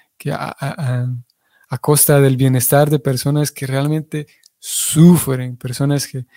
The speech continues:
que realmente, eh, pasan calamidades completas, y a costa de ciertas personas como ellas, esos truanes y ladrones, como aquí Prabhupada lo describe,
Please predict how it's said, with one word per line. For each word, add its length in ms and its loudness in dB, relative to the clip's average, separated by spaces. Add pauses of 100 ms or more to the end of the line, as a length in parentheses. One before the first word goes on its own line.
(280)
que 160 -6
realmente, 720 0 (340)
eh, 440 -16 (160)
pasan 600 -2 (180)
calamidades 840 0
completas, 640 -6 (460)
y 120 -2
a 80 -4
costa 360 -2
de 140 0
ciertas 400 -4
personas 480 -4
como 260 -2
ellas, 400 -4 (440)
esos 440 -6
truanes 540 -2
y 40 -6
ladrones, 580 -4
como 220 -8
aquí 180 -12
Prabhupada 500 -10
lo 120 -8
describe, 400 -10